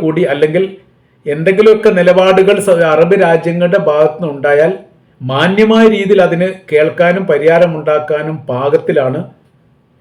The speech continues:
യഥാർത്ഥത്തിൽ അമേരിക്കയുടെ പ്രസിഡന്റ് എത്തുന്നത് എന്നുള്ള ഒരു അഭിപ്രായം ഇതിനോടനുബന്ധിച്ച് തന്നെ ഉയർന്നിരിക്കുകയാണ്.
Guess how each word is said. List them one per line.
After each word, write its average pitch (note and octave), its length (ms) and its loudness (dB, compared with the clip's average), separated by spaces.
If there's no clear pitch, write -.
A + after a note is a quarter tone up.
യഥാർത്ഥത്തിൽ D3 580 2
അമേരിക്കയുടെ D3+ 460 0
പ്രസിഡന്റ് C#3 360 -6
എത്തുന്നത് F3 480 -2
എന്നുള്ള F#3 460 -2
ഒരു D#3 160 0
അഭിപ്രായം C#3 520 -4
ഇതിനോടനുബന്ധിച്ച് B2+ 800 -6
തന്നെ B2 180 -6
ഉയർന്നിരിക്കുകയാണ്. A#2 720 -6